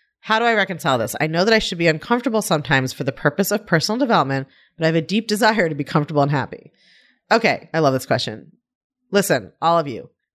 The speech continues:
everybody has a deep desire to be comfortable and happy, obviously, <laughs> right? Like, human brains evolved to want to be comfortable and happy and safe. So I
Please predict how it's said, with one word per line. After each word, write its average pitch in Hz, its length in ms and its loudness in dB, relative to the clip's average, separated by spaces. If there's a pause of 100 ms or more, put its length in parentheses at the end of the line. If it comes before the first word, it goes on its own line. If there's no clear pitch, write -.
(100)
everybody 403 460 0
has 294 160 0
a 247 60 2
deep 180 220 -2
desire 147 360 0
to 143 60 -6
be 139 80 -8
comfortable 170 540 0
and 143 120 -2
happy, 139 440 -2 (100)
obviously, 226 1040 -2 (280)
<laughs> - 20 -4 (180)
right? - 480 -4 (500)
Like, 285 220 0 (200)
human 330 380 0
brains 294 380 0
evolved 269 540 0
to 247 80 -4
want 233 180 2
to 233 40 0
be 226 100 -2
comfortable 226 460 0
and 208 100 0
happy 202 280 0
and 170 120 -6
safe. - 460 -2 (560)
So 190 460 -2 (380)
I 262 280 0